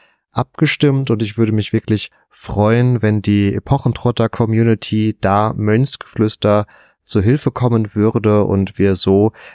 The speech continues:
diesen Preis nach Karlsruhe holen können. Den Link zu dieser Abstimmung findet ihr natürlich wie immer in den Shownotes. Da könnt ihr einfach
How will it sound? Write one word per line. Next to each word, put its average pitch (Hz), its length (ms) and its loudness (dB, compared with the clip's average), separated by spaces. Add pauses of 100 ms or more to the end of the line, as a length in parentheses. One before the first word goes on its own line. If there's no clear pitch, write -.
(140)
diesen 113 280 0
Preis 95 540 0
nach 98 260 -4
Karlsruhe 95 800 -2
holen 98 300 0
können. 120 380 0 (320)
Den 110 180 4
Link 113 380 0
zu - 100 -2
dieser 120 280 0
Abstimmung 110 540 0
findet 110 300 0
ihr 107 120 0
natürlich 107 520 -2
wie 101 100 2
immer 131 400 0
in 110 120 0
den 104 140 0
Shownotes. 143 920 0
Da 104 420 -2
könnt 107 240 -6
ihr - 100 -4
einfach - 280 -8